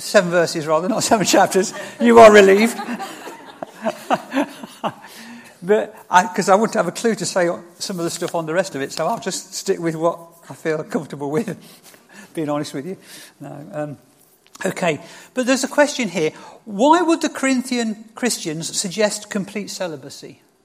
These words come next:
Which is what they meant by the phrase, "Should a man not touch a, a woman?"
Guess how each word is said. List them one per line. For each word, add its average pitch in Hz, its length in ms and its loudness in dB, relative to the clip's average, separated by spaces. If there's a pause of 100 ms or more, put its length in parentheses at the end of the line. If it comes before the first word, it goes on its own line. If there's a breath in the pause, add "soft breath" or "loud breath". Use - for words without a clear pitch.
(2750)
Which 214 200 -4
is - 380 -6 (220)
what 214 220 4
they 220 140 6
meant 180 460 2
by 180 480 2
the 165 80 -12
phrase, 185 580 -2 (360 soft breath)
"Should 226 180 -6
a 202 40 -2
man 196 220 -2
not 196 200 -6
touch - 260 -8
a, 180 160 -4 (320)
a 180 60 -8
woman?" 147 340 -4